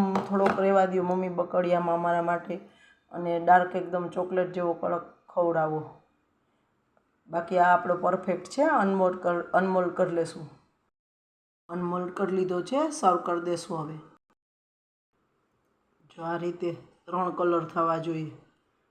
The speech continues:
આ પરફેક્ટ છે. લાઇટ બ્રાઉન, આ રીતે એકદમ સરસ થયો છે, જાળીદાર.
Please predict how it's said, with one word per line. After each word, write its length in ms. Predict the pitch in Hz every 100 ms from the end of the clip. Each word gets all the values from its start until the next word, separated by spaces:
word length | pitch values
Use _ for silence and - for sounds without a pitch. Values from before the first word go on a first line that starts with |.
| _ -
આ 80 | 160
પરફેક્ટ 680 | - 196 196 196 - -
છે. 240 | - 165 139 - _ _ _ _ _ _ _
લાઇટ 360 | 160 175 180 160
બ્રાઉન, 400 | 170 185 202 214 220 - _ _ _ _ _ _ _ _ _ _ _ _ _ _ _ _ _ _ _ _ _ _ _ _ _ _ _ _ _ _ _ -
આ 140 | 151
રીતે 340 | 151 147 - - - _ _ _ _ _ _ _ _ _ _ _ _ _ 262
એકદમ 380 | 254 240 262 226
સરસ 340 | 214 202 202 -
થયો 140 | 196
છે, 160 | 190 170
જાળીદાર. 560 | 180 175 170 160 151